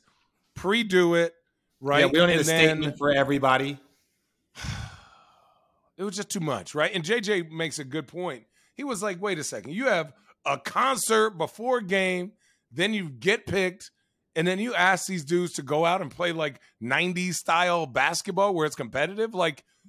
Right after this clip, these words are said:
Speaker 1: there's a time and a place
Speaker 2: You can
Speaker 1: for
Speaker 2: play
Speaker 1: everything,
Speaker 2: early
Speaker 1: right? It's like, if you
Speaker 2: two thousands. They can
Speaker 1: wanna
Speaker 2: say
Speaker 1: play
Speaker 2: early two thousands.
Speaker 1: to early two thousands.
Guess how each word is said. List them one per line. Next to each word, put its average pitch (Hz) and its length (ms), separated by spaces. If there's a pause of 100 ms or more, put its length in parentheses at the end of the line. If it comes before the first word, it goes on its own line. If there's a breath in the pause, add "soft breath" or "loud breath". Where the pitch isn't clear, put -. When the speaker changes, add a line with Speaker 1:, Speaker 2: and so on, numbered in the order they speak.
(380)
Speaker 1:
there's 196 340
a 185 60
time 214 360
and 170 80
a 147 40
place 190 260
Speaker 2:
You 233 80
can 156 80
Speaker 1:
for 170 40
Speaker 2:
play 196 160
Speaker 1:
everything, 165 160
Speaker 2:
early 165 140
Speaker 1:
right? 165 80
It's 170 140
like, 160 100
if 120 200
you 135 60
Speaker 2:
two - 20
thousands. - 40
They 160 40
can 175 80
Speaker 1:
wanna 170 100
Speaker 2:
say 156 120
Speaker 1:
play 139 80
Speaker 2:
early 139 280
two 127 180
thousands. 95 460
Speaker 1:
to 185 120
early 175 300
two 165 180
thousands. 113 500